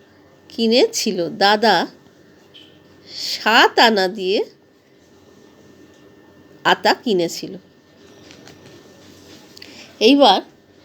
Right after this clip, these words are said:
আমরা আরও প্রশ্ন পেতে পারি, সেইগুলো হলো, মা হাট থেকে কী কী আনতে বলেছিল? মা, মা বলেছিল খাজা আনতে,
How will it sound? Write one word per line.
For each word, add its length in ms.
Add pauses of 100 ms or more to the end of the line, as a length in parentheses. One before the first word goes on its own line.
(260)
আমরা 240
আরও 420 (600)
প্রশ্ন 400
পেতে 280
পারি, 340 (760)
সেইগুলো 540
হলো, 400 (2250)
মা 520 (1300)
হাট 340
থেকে 340
কী 220
কী 200
আনতে 320
বলেছিল? 540
মা, 220
মা 380
বলেছিল 540 (100)
খাজা 640
আনতে, 520